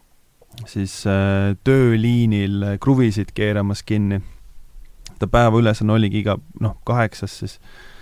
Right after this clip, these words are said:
kaheksast viieni või kuueni, ma ei teagi, kaua see tööpäev kestis, ainult ühte asja teha, kahe käega kruvi kinni keerata. Tuli, tuli, keerad,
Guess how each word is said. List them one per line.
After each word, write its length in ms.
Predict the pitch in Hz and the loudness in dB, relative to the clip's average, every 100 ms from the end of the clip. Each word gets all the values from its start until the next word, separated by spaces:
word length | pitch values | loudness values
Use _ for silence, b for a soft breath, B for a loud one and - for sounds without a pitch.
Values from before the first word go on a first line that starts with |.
| B B | B B
kaheksast 440 | - 110 107 98 | -4 -2 -4 -4
viieni 300 | 123 123 104 | -2 0 0
või 100 | 101 | 0
kuueni, 380 | 104 127 117 101 | 2 2 2 0
ma 80 | 104 | 0
ei 60 | 107 | -2
teagi, 160 | 104 | -2
kaua 240 | 101 113 104 | 0 0 0
see 60 | 104 | 0
tööpäev 280 | 117 101 | -2 -2
kestis, 280 | 104 123 101 | -4 -4 -4
ainult 180 | 104 101 | -4 -2
ühte 260 | 117 - 113 | -4 -2 -4
asja 180 | 107 98 | -4 -4
teha, 140 | 98 | -4
kahe 220 | 98 117 113 | -2 -2 0
käega 200 | 113 98 | -2 -2
kruvi 260 | 107 107 | 0 0
kinni 220 | 98 98 95 | 0 -2 -2
keerata. 440 | 98 95 - 95 92 - - - - - - - - - B B B - | -4 -4 -6 -8 -10 -14 -20 -20 -20 -20 -20 -20 -20 -20 B B B -10
Tuli, 260 | - 110 107 | -2 0 0
tuli, 280 | 135 151 127 | 0 0 -2
keerad, 300 | 104 101 | -2 -4